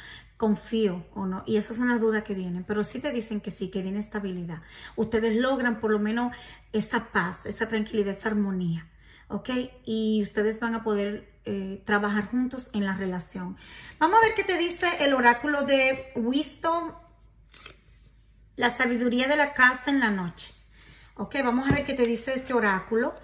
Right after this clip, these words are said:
Eh, ¿qué te dice? Una cartita. Vamos a ver aquí. Parece que la batería está un poquito floja.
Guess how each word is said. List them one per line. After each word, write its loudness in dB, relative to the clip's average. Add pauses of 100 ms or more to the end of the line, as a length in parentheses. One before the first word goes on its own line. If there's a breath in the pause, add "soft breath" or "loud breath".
(640 loud breath)
Eh, -4
¿qué -6
te 0
dice? -2
Una 0
cartita. -4 (520)
Vamos -6
a -6
ver -10
aquí. -16
Parece -4
que -2
la 2
batería -4
está -6
un -2
poquito -8
floja. -6